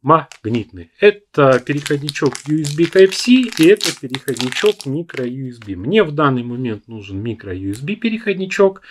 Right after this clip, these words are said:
но на всякий случай взял Type-C. Если окажется, что переходнички годные, я закажу себе еще.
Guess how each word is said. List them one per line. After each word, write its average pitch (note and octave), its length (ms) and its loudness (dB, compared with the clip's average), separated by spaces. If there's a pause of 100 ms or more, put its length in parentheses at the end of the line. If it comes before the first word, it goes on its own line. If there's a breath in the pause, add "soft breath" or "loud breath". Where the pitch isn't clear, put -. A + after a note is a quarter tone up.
(360 loud breath)
но F3 160 6
на E3+ 100 2
всякий - 400 0
случай C3 440 -6
взял A2+ 480 2
Type-C. B2+ 480 0
Если C3+ 580 0
окажется, A2+ 560 -4
что - 180 -12
переходнички A#2 840 -6 (120)
годные, A3 440 4 (360 loud breath)
я G#3+ 180 6
закажу C#3+ 500 -4
себе A#2 380 -4
еще. G#2+ 560 -4